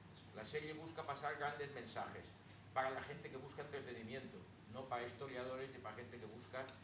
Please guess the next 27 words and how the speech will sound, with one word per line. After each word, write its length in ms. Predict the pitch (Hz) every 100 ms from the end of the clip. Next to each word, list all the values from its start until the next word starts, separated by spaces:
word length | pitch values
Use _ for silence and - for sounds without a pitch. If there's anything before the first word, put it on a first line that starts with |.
| - - - -
como 260 | 98 101 - - - - - -
este 240 | - 123
ilustre 600 | 123 127 - 135 131 120 -
foro, 340 | 147 143 131 - - - - 113
que, 280 | 113 110 107
que 80 | 117
van 240 | 120 139
a 120 | 131 120
mirar 240 | 120 131
el 80 | 131
testamento. 480 | 127 - 127 135 - 101
No, 100 | 113 107 104 117
no, 160 | 117 101
no, 260 | 127 135 131
no, 180 | 127 110 117
no 80 |
vamos 360 | 139 135 120 -
a, 180 | 101 101 98 -
a 40 | -
por 100 | 104
esa, 220 | 104 95
a, 320 | 92 - 87
a 40 | 85
por 140 | 120
ese 160 | 120 120
público 440 | 135 131 117 120
potencial. 480 | 110 101 98 127 117